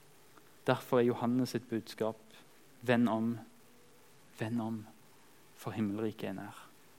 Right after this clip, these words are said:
Og det er kjempekrast. Johannes peker på Guds karakter, og så sier han,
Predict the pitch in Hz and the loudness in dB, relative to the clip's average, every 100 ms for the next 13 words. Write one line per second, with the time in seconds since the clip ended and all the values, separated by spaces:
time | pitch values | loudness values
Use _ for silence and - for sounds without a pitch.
0 | - - - - - - - - - - | -20 -20 -20 -20 -20 -20 -20 -20 -20 -20
1 | - - - - 110 117 - 107 - 113 | -20 -20 -10 -2 0 2 0 -2 -4 -6
2 | 101 - - - - - - - - - | -6 -10 -16 -18 -20 -20 -20 -20 -20 -20
3 | - - - - - - - - - - | -20 -20 -20 -20 -20 -20 -20 -20 -20 -20
4 | - 110 123 135 135 - 117 98 127 120 | -10 0 4 4 4 2 2 2 0 2
5 | 117 123 - - 110 107 - 104 - - | 2 2 0 -2 -2 -2 -4 -4 -6 -14
6 | - - - - - 120 - 107 113 | -20 -20 -16 -10 -6 -4 -2 -2 -2